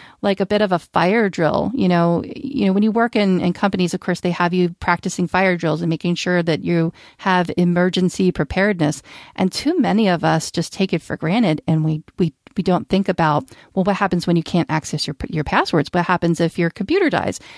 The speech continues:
And I always tell people, you know, you gotta, you gotta think about,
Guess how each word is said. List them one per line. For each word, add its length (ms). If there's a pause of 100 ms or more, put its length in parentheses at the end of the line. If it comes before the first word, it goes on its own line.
(120)
And 80
I 60
always 180
tell 240
people, 500
you 120
know, 80
you 140
gotta, 380
you 120
gotta 160
think 200
about, 440